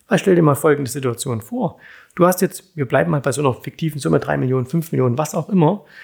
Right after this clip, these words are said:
Ähm, du legst die jetzt an den Aktienmärkten an, genauso wie du das die letzten zehn Jahre gemacht hast. Und jetzt fallen die Märkte,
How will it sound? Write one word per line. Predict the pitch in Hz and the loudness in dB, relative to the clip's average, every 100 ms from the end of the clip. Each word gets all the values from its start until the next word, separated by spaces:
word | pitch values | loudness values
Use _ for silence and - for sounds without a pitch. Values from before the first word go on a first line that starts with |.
| - - - - | -20 -20 -8 2
Ähm, | 151 147 151 | 2 2 -2
du | 139 | 0
legst | 151 180 - | 0 0 -2
die | |
jetzt | 151 - | -4 -2
an | 151 | -4
den | 147 | -2
Aktienmärkten | - - - 147 143 143 143 | -4 -4 -4 0 0 0 -4
an, | 147 180 | -4 -2
genauso | 165 151 170 262 269 220 | 2 2 4 2 0 -2
wie | 208 | -2
du | 196 | 0
das | 180 | -2
die | - | -2
letzten | 165 160 - 151 | -6 -4 -4 -4
zehn | - 151 | -2 -2
Jahre | 160 147 | 0 0
gemacht | 120 123 123 - | -2 -4 -6 -8
hast. | 180 202 _ _ - - - - | -8 -8 _ _ -20 -20 -14 0
Und | 147 | 0
jetzt | 165 - | 0 -8
fallen | - 165 196 | -6 0 4
die | 190 | 4
Märkte, | 147 135 127 - 185 226 | 4 2 0 -2 -2 -4